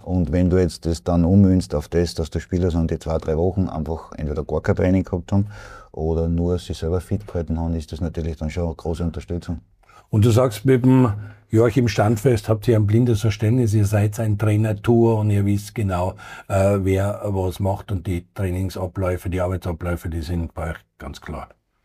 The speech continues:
Speaker 1: Ja, einerseits sind's ganz klar. Die Herausforderung, wie gesagt, war eben auch in dem,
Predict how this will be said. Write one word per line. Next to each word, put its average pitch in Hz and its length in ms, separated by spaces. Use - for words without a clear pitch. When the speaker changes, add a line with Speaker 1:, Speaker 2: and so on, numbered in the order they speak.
Speaker 1:
Ja, 104 440
einerseits 95 440
sind's 95 220
ganz 90 220
klar. 101 400
Die 98 120
Herausforderung, 98 680
wie 95 120
gesagt, 101 260
war 87 300
eben 92 240
auch 85 220
in 90 180
dem, 85 340